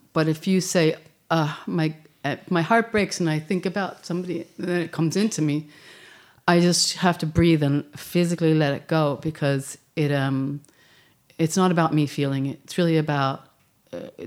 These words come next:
doing something, telling the story of, you know, a, a fictional story about, but that's about,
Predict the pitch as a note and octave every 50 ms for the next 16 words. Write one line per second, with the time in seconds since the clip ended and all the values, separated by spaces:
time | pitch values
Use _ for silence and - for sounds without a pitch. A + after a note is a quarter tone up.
0 | - - - - E3+ E3 E3 D#3+ D#3+ - E3 D3+ D3 - D#3 D3 C3+ - - -
1 | E3+ D#3+ D#3+ D#3 D3+ C#3 - - - D#3 D3 C#3+ C#3+ C#3+ C#3 C3 - _ _ -
2 | C#3+ C#3+ C#3 D3+ D#3 F3+ - _ _ _ _ _ _ _ _ - - E3 D3+ C#3+
3 | C#3 C#3+ A#2 C3 - - D3 - - - A3 A3 - - F3+ D#3+ C#3+ - - D3+
4 | C#3+ C#3+ C#3+ D3 C#3+ C3 D3 C#3+ C#3+ C#3 - - _ _ _ - - - - _
5 | _ _ _ _ _ _ - - D3 E3 D#3+ D#3+ E3+ D#3+ D#3+ - E3+ D#3+ F3+ F3+
6 | E3+ - - -